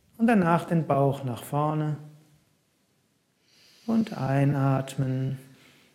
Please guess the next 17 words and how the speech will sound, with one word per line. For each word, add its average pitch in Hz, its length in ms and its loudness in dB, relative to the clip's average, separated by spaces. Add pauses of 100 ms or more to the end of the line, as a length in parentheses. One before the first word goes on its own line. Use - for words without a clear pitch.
(140)
wieder 139 200 2
normal 127 500 2
ausatmen 151 1300 -2 (1400)
und 240 180 6
wieder 208 280 4
einatmen, 156 520 2
Bauch 135 360 2
hinaus 143 580 -2 (1900)
und 214 80 0
dann 202 180 6
wieder 185 180 6
leere 151 460 4
Lungen, 190 420 2
ausatmen 160 1080 -2
vor 165 160 -4
leere 147 340 2
Lungen 143 480 0